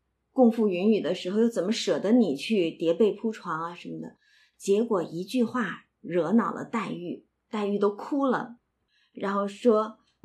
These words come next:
：“外头听了村话，说给我听，看了混账书，也拿我来取笑，成了替爷们儿解闷儿的了。”一边哭一边就下来往外走。宝玉就担心啊，你别是去告诉去吧，所以赶紧又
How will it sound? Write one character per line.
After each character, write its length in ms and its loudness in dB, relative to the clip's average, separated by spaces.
：“外 160 2
头 100 6
听 240 0
了 100 6
村 320 -2
话， 380 -4
说 220 4
给 100 0
我 180 4
听， 360 -2
看 220 -2
了 80 4
混 200 4
账 220 4
书， 300 -2
也 160 0
拿 180 0
我 220 4
来 180 0
取 240 -4
笑， 360 -4
成 200 -4
了 80 4
替 300 -4
爷 140 -2
们 160 4
儿 240 -8
解 200 -2
闷 140 0
儿 240 2
的 80 -4
了。” 300 -6
一 120 -2
边 260 2
哭 240 -4
一 140 -2
边 200 2
就 120 0
下 240 -6
来 160 -8
往 200 -6
外 200 -6
走。 300 -14
宝 180 0
玉 100 6
就 120 0
担 200 2
心 240 -2
啊， 160 0
你 100 6
别 160 6
是 100 4
去 140 2
告 320 2
诉 180 0
去 160 2
吧， 280 -2
所 160 0
以 80 0
赶 240 4
紧 180 2
又 320 4